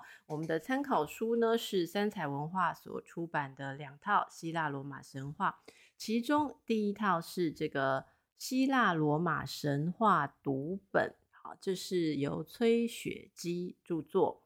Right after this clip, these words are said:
那么，呃，由我们这个，呃，翻译，好、呃，所以它有注音的，是中低年级的小朋友都可以读懂的哟。另外也是三彩文化所出版的，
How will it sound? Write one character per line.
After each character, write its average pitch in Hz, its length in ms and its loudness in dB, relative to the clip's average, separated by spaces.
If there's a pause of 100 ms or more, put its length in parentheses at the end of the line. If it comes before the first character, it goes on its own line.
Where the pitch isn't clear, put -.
(580)
那 156 80 -6
么， 151 340 -2
呃， 147 160 -4
由 147 240 2
我 143 140 2
们 139 320 -4
这 160 180 -2
个， 135 440 0
呃， - 440 -12
翻 185 320 -2
译， 190 240 -2
好、 - 220 -20 (340)
呃， 135 100 -12
所 202 140 -2
以 185 60 2
它 196 160 0
有 139 520 0
注 240 200 4
音 214 200 6
的， 185 280 6
是 165 200 -2
中 220 240 4
低 233 140 2
年 160 180 2
级 156 120 -10
的 143 120 -2
小 135 160 -6
朋 139 220 -16
友 135 160 -10
都 139 160 -10
可 - 180 -12
以 139 200 -12
读 147 160 -10
懂 139 260 -6
的 127 140 -12
哟。 156 320 -4 (540)
另 302 200 0
外 277 160 2
也 147 140 0
是 175 200 -4
三 170 220 0
彩 180 180 -4
文 139 220 -4
化 160 400 -2
所 127 340 0
出 - 220 -4
版 170 280 -2
的， - 220 -6